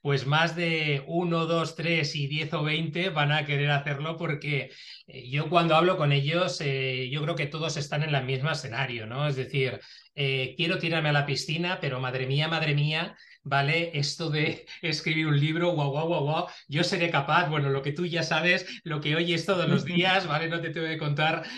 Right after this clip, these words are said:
Speaker 1: nada en este, en este sentido. Eh, Ana,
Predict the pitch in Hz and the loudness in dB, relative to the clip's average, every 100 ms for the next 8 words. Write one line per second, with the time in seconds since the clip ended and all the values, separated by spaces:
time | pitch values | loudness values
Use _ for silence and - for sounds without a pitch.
0 | 190 165 160 165 156 147 151 147 139 139 | -8 -4 2 2 2 0 2 2 2 0
1 | 165 160 160 143 143 127 131 123 110 - | -4 -4 -2 -2 -2 -2 -2 -2 -6 -12
2 | - - - _ - 175 165 156 147 147 | -18 -20 -20 _ -2 2 4 6 8 8
3 | 143 143 - 185 185 123 107 | 8 4 2 4 4 2 -4